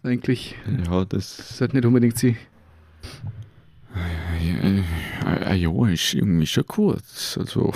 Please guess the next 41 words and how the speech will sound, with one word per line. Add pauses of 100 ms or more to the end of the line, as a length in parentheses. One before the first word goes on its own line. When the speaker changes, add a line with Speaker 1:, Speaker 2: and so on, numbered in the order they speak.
(1080)
Speaker 1:
Es
wird
halt
immer,
es, (160)
am
Anfang
ist
halt
nur
wenig
gewesen. (680)
Ab
und
zu
mal,
dass
Speaker 2:
Ja.
Speaker 1:
es
ein
bisschen
blöd
da
hört
und
dann
hast
du
immer
mal, (240)
blöd
gesagt,
ausgeschaltet
und
wieder
eingeschaltet
und
dann
hat's
wieder
da.